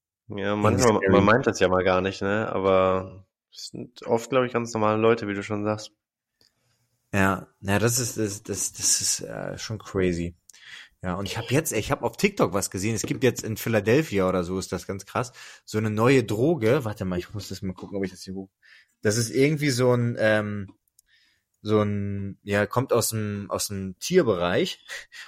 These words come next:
Speaker 2: um Tiere, äh, lahmzulegen. Ist kein Ketamin oder sowas. Ähm,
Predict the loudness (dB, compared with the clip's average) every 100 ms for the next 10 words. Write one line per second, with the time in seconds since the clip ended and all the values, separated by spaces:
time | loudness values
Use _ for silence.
0 | _ -6 -4 -4 2 4 6 6 6 2
1 | 0 -2 -4 -2 -2 -2 -2 -2 0 0
2 | 0 0 0 0 -2 -2 0 0 -2 -14
3 | _ _ _ _ _ 2 4 4 2 -2